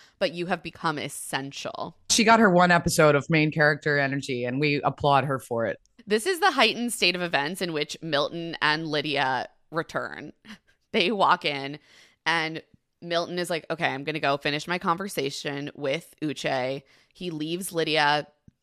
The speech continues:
Speaker 1: with the rest of the women and says, "Can you guys take care of her?" And Lydia is just like, "Okay, whatever. If Uche wants to portray me as crazy, then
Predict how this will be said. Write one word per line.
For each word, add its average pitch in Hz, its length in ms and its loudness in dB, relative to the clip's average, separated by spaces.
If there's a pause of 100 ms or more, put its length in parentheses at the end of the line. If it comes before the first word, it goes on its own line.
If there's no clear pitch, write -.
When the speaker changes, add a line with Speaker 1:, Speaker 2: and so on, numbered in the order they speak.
(120)
Speaker 1:
with 175 140 -6
the 165 100 -2
rest 151 240 0
of 175 200 -6
the 170 140 0
women 135 300 -4
and 139 180 -6
says, 131 340 -6
"Can 160 180 -10
you 151 100 -4
guys 135 360 0
take 143 360 -4
care 120 480 -6
of 127 160 -4
her?" 127 420 -4 (680)
And 180 180 0
Lydia 208 340 2
is 214 140 -4
just 202 180 -6
like, 202 220 -2
"Okay, 170 300 0
whatever. 143 520 -2 (140)
If 147 200 -4
Uche 233 320 0
wants 208 220 0
to 190 80 -4
portray 170 420 -4
me 156 240 -4
as 147 200 -4
crazy, 165 520 -6
then 147 420 -2